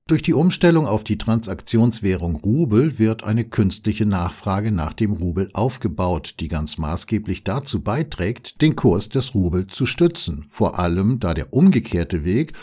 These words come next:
Rubel in Euro, Dollar, Pfund oder Yen zu tauschen, ja durch Sanktionen verbaut ist. Am Ende erhält Gazprom die Kaufsumme in Rubel auf ein russisches Konto, über das man auch verfügen kann, und für E.ON ist diese Umstellung lediglich mit mehr Aufwand und höheren Transaktionskosten verbunden.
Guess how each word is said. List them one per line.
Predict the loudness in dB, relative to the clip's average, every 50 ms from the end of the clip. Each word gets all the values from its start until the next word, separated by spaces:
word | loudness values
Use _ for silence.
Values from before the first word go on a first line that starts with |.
| -20 -12 -6
Rubel | -2 -2 0 2 0 0 -2
in | -2 -8 -12
Euro, | -6 -2 0 0 2 4 4 2 2 2 -2 -2
Dollar, | -2 0 2 2 2 0 -2 -4 -6
Pfund | -4 0 0 2 2 0 -2 -2 -8
oder | -6 -6 -6
Yen | -4 -4 -2 -2 -2 -2 -2
zu | -2 -2 -4
tauschen, | -2 -2 -2 -2 -2 -2 -2 -2 -2 -4 -6 -12 -18 -6
ja | _ 0 0
durch | 2 0 -2 0
Sanktionen | -2 -2 -2 -2 -2 -2 0 0 0 0 -2 -2
verbaut | -2 -4 -4 0 0 0 0 0 -4 -8
ist. | -10 -8 -8 -10 -10 -12 _ _ _ _ _ _ _ _ _ _ _ _ _ -2
Am | -2 0 2
Ende | 2 2 4 4 2
erhält | 2 4 4 4 4 2 2
Gazprom | 0 0 0 0 0 -2 -4 -2 0 0 2 0
die | -2 -2
Kaufsumme | -2 -2 0 0 0 -2 -2 0 0 2 2 2 0
in | 0 -2
Rubel | -4 -2 -2 -2 -2 0 0 -2 -2
auf | -2 -6 -6 -2
ein | -2 -2
russisches | 0 0 0 -2 -2 -2 -4 -2 -4 -4 -4 -6
Konto, | -2 2 2 4 4 2 2 0 -2 -2 -2 -8 -10 -16 -18 0 _
über | 4 4 4
das | 4 4 2 2 2
man | 0 2
auch | 2 0 0
verfügen | 0 -2 -2 -2 -4 -2 -2 0 0 2 0 0
kann, | 0 0 0 0 2
und | 0 -2 -2
für | -2 -4 -4 -2
E.ON | -2 0 2 2 2 2 2
ist | 0 -2 -4 -2 -4
diese | -4 0 0 0
Umstellung | 0 0 -2 -2 -2 0 0 0 2 2 0 0 0
lediglich | 0 2 4 4 4 2 0 0 -2 -2 -2 -2 -6
mit | -8 -4 0 2
mehr | 2 2 2 0
Aufwand | 0 0 0 0 0 0 0 0 0 0 -2
und | -4 -6 -6 -2 4
höheren | 4 6 6 4 2 -2 -4
Transaktionskosten | -4 -4 -4 -4 -4 -6 -10 -12 -10 -6 -4 -2 -2 -2 -4 -6 -8 -8 -8 -8 -8 -10 -10 -8
verbunden. | -8 -10 -8 -6 -8 -8 -8 -10 -12 -12 -12 -14